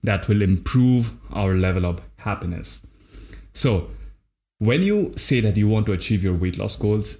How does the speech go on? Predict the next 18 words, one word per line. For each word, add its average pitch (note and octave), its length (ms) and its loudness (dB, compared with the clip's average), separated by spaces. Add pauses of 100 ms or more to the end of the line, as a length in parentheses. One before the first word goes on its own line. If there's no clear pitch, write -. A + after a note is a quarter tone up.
it's - 160 -6
usually C3 480 2
not G2 500 2 (300)
the F#2 260 4
reduction F#2+ 880 0
in G2 140 -2
the F2+ 80 2
weighing F2+ 320 2
scale G#2+ 260 -2
number F#2 480 2 (140)
that F#2 200 -2
is F2+ 360 -4
driving F#2 360 2
you F2+ 120 4
towards F#2+ 400 0
it. D3 200 -2 (480)
It B2 140 0
is A#2+ 400 0